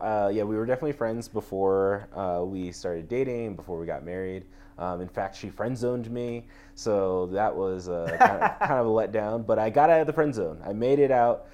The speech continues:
Speaker 1: and, uh, by God's grace, uh, it's been really great. And I think the biggest thing is, especially going through certain challenges, it's been really easy to, like, switch into that friend mode where we can be real with each other and we can hang on to each other and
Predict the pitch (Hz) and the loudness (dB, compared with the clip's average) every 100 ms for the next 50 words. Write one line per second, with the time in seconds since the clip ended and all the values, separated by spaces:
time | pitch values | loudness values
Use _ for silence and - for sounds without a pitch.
0 | - - 85 92 92 90 87 87 87 85 | -20 -12 -6 -4 -2 -4 -2 -2 -2 0
1 | 92 92 101 104 101 104 98 104 - - | -2 0 0 0 0 -4 -4 -4 -10 -10
2 | 78 82 76 82 - - 85 87 90 87 | -6 -4 -4 -6 -8 -12 -10 -6 -6 -6
3 | 82 85 82 - - - - 92 85 110 | -6 -6 -6 -10 -20 -12 -8 -6 -4 -4
4 | 175 147 98 101 110 - 95 85 85 85 | -2 -2 0 0 -4 -6 -8 -6 -8 -10
5 | - 95 - 98 90 90 87 85 80 78 | -6 -6 -6 -6 -6 -6 -10 -12 -12 -12
6 | 87 67 78 - 73 80 107 131 170 - | -14 -14 -16 -16 -12 -12 -8 -6 -8 -10
7 | - - - - - - 101 - 101 92 | -20 -20 -20 -20 -18 -14 -10 -8 -6 -6
8 | 95 101 78 92 90 85 82 - 85 78 | -4 -4 -4 -6 -8 -10 -12 -8 -6 -4
9 | 73 76 78 73 - - - 101 92 92 | -6 -6 -8 -10 -14 -18 -8 -6 -6 -10
10 | - 80 69 - 87 85 80 76 76 76 | -8 -6 -6 -8 -8 -6 -8 -8 -10 -10
11 | - - 101 92 73 95 117 107 98 - | -14 -12 -10 -8 -6 -2 -2 -2 -8 -8
12 | 85 82 73 71 80 73 101 104 101 98 | -6 -6 -8 -10 -16 -14 -8 -6 -6 -6
13 | 90 - 80 78 80 73 76 76 | -12 -10 -8 -6 -8 -10 -12 -14